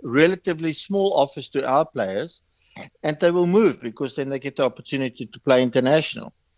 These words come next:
And they want to play in Europe because they want the other clubs to see them. And of course, then they want, uh, hopefully get a contract there and then play for, you know, for, for big money, either Montpellier or Toulon or any of those, uh,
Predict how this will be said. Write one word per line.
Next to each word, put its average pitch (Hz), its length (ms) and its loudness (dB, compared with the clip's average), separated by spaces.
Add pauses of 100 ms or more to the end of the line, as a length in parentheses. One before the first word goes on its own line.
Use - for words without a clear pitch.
(520)
And 135 280 2
they 139 120 4
want 185 240 2
to 254 140 -4
play 135 500 2
in 123 160 -10
Europe 120 400 -2
because 127 540 -8
they 127 100 0
want 139 280 -4
the 123 140 -4
other 135 140 -2
clubs 139 400 -8
to - 100 -16
see 147 300 2
them. 110 460 -2
And 110 100 -8
of - 160 -12
course, 139 300 2
then 123 260 0
they 113 160 4
want, 117 460 -2
uh, 107 220 2
hopefully 127 380 0
get 117 180 -4
a 113 40 -4
contract 123 640 -6
there 113 320 0 (420)
and 117 220 -6
then 143 140 0
play 143 180 2
for, 139 600 2
you 156 60 -2
know, 131 280 -2
for, 143 680 -6
for - 400 -8
big 156 280 0
money, 151 380 0
either 131 300 -4
Montpellier 135 760 2
or 117 40 0
Toulon 127 680 0
or 104 100 -6
any 120 180 -6
of 113 140 -8
those, 110 540 -2
uh, 98 260 -2